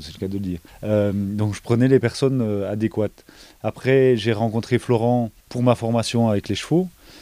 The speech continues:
Euh, donc j'avais commencé avec les chevaux tout seul dans mon coin et puis je suis vite arrivé à, à un moment où je me suis dit, euh, j'arrive à des limites, il y a des trucs que je vois pas où, où je vais, je comprends pas ce qu'il faut faire.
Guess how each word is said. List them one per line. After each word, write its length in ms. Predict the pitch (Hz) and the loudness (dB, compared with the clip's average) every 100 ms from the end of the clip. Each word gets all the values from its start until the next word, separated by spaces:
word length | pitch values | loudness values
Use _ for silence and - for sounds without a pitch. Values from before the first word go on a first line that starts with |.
| - - - | -20 -10 -2
Euh, 140 | 104 | 0
donc 180 | 107 104 | 2 2
j'avais 220 | 107 104 | 4 2
commencé 480 | 110 113 107 120 113 | 2 0 2 4 6
avec 240 | 107 101 | 4 2
les 80 | 107 | 0
chevaux 400 | - - 107 95 | -2 0 2 0
tout 120 | 98 | -4
seul 200 | 101 110 | -2 0
dans 100 | 104 | 2
mon 160 | 107 101 | 0 0
coin 300 | 117 113 104 | -2 -2 -2
et 100 | 90 | -4
puis 160 | - | -6
je 80 | 92 | -8
suis 180 | - - | -8 -6
vite 220 | 95 101 | -6 -4
arrivé 400 | 104 101 101 107 | -2 0 2 2
à, 280 | 98 92 87 - _ - | 0 -2 -6 -12 _ -8
à 320 | 107 113 113 | -6 -4 0
un 40 | 113 | 2
moment 360 | 117 131 135 | 4 6 6
où 120 | 123 | 4
je 100 | 107 | 2
me 80 | 113 | -2
suis 180 | 104 113 | -2 -4
dit, 200 | 120 135 | 0 4
euh, 420 | 113 104 98 95 92 - - 180 | 4 4 0 -4 -8 -16 -18 -14
j'arrive 440 | 98 107 104 120 | -4 -2 0 4
à 80 | 117 | 6
des 80 | 117 | 6
limites, 320 | 123 156 127 | 4 2 2
il 20 | |
y 20 | |
a 40 | 110 | 2
des 80 | |
trucs 200 | 104 127 | 0 -2
que 160 | 113 113 | 0 2
je 120 | 98 | 2
vois 180 | 104 107 | 2 4
pas 260 | 120 120 107 | 4 4 4
où, 420 | 101 98 98 98 | 0 -2 -4 -6
où 140 | 107 98 | -6 -4
je 100 | 98 | 2
vais, 380 | 127 165 175 - | 4 4 0 -6
je 160 | - | -4
comprends 320 | 98 110 104 | 0 0 0
pas 140 | 101 110 | -2 -2
ce 100 | - | -4
qu'il 120 | 92 | -6
faut 100 | 98 | -4
faire. 360 | 90 139 170 | 2 4 2